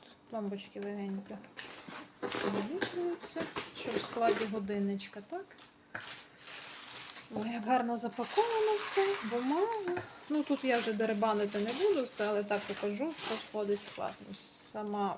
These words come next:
основа, теж з позначками. Не буду розкривати її, вам вже показувати. Так, там все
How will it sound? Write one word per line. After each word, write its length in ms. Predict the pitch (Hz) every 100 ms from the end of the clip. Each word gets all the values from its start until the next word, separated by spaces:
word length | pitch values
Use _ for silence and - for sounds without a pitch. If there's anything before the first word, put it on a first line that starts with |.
| 196
основа, 760 | - - 254 370 415 392 392 392 - - - - -
теж 200 | - 254 -
з 80 |
позначками. 1000 | - 285 320 311 302 294 - 302 294 302 285 285 302
Не 80 |
буду 260 | 233 202 196
розкривати 680 | 196 - 202 190 180 - 220
її, 180 | 214 214
вам 180 | 214
вже 180 | 202 214 -
показувати. 800 | 220 - 330 311 277 269 269 254
Так, 160 | - 294 -
там 160 | 226 202
все 400 | - 226 220